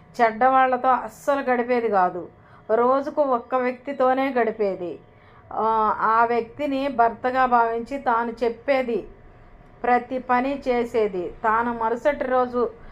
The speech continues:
గడపపోయే వ్యక్తితో ముందు రోజు బేరం కుదుర్చుకునేది.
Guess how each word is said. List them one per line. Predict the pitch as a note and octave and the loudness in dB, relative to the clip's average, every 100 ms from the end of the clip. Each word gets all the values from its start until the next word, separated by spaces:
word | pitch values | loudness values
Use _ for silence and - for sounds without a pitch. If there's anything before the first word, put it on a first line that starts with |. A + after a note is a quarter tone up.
| - - | -20 0
గడపపోయే | A3 A3 B3+ B3+ B3+ A#3+ | 2 2 -2 -2 -2 0
వ్యక్తితో | A3+ A3+ A3 B3 B3 B3+ | 0 -2 -4 -6 -2 -2
ముందు | A#3+ A#3 B3+ C4+ | -2 -4 -2 2
రోజు | B3+ B3 | 2 0
బేరం | A3 A3 G#3+ A#3+ B3 | 0 4 4 2 -2
కుదుర్చుకునేది. | A3+ G#3+ G#3 - G3+ F#3 F3 E3+ | 0 -2 -2 -6 -6 -6 -6 -10